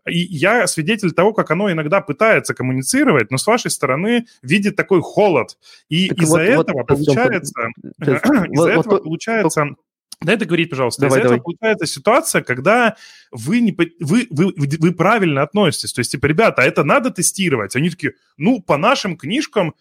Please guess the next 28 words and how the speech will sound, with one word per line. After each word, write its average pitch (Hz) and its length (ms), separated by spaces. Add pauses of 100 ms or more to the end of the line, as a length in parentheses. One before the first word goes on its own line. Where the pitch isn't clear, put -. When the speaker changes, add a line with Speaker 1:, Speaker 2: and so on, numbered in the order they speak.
(100)
Speaker 1:
это 220 240
надо 151 320
тестировать". 123 540
Вы 151 80
такие: 147 300 (440)
"А 139 100
зачем?" 175 680 (340)
И 180 100
вот, 214 240
и, 190 140 (240)
и - 40
вот 214 160
эта 285 180
вот 202 180
мысль, 208 400
она 196 160
приходит 214 480
в - 80
тот 254 200
момент, 202 320
когда 165 160
вы 175 60
начинаете 202 500
общаться. 120 640 (220)
А - 140
общаемся 240 560
мы 180 120
когда? 185 460